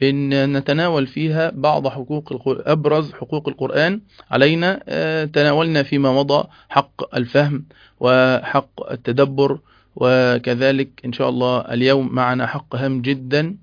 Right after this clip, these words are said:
آه، من أهم حقوق القرآن. وقبل ما ندخل في الحق بتاع النهاردة،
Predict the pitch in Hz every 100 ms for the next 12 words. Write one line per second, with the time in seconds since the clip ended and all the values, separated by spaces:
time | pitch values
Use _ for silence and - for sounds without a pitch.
0 | _ _ _ _ _ 127 123 120 117 117
1 | 123 123 117 110 - 117 120 143 131 110
2 | 117 135 135 - 120 123 113 135 170 202
3 | - _ _ _ _ _ - 123 123 120
4 | 117 113 - 151 151 135 135 135 - 120
5 | 127 123 135 - 120 117 151 - 123 123
6 | 127 139 156 185